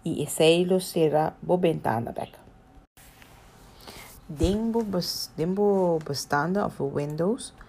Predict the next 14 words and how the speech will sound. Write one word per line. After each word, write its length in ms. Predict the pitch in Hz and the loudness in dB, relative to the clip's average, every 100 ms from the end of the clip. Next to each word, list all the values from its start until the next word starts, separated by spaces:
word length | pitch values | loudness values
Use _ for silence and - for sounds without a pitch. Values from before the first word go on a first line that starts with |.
| - - - - - | -20 -20 -20 -20 -4
Die 240 | 180 185 | 0 0
dos 460 | 170 160 185 226 226 | 0 4 6 4 4
documenten. 680 | 214 214 180 151 - - - | 2 2 -2 -2 -6 -12 -12
Wat 140 | - 165 | -2 2
hij 240 | 170 180 | 4 4
documenten 720 | 170 165 160 160 160 160 143 | 0 0 -2 0 -2 -4 -10
kuda 180 | - 127 | -8 -6
di 120 | 131 | -6
P 140 | - | -6
C, 440 | 175 185 - 254 381 - | -4 -4 -2 -2 -2 -4
je 120 | - | -6
boek 180 | 139 - | -4 -4
je 360 | 165 170 165 | 0 4 4
documenten 720 | 156 151 147 147 170 180 233 | 2 -2 -4 -4 -4 -4 -4